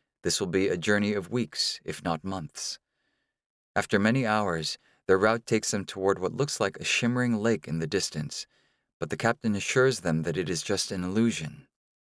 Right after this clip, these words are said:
The body of water is dry, he says, having long since been drained by the quakes, leaving this after-image,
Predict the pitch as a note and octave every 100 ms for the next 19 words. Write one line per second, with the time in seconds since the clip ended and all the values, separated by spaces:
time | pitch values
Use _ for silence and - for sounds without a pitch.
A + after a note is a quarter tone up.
0 | _ - F#2 G#2 A#2 C3 A2 G#2 G#2+ G#2
1 | F#2 E2 G2+ G2+ G#2 D2+ - D#2 - C#2+
2 | C#2 - _ _ _ - G#2 G#2+ A2 A#2+
3 | C3 - A#2+ A#2 - G#2+ F#2+ G2+ G#2+ F#2
4 | E2 D#2 D#2 - F2 D#2+ - - _ _
5 | _ - G#2+ A2 G#2 F#2+ F#2 - - A2
6 | A2+ - F2 E2 D2+ C#2+ -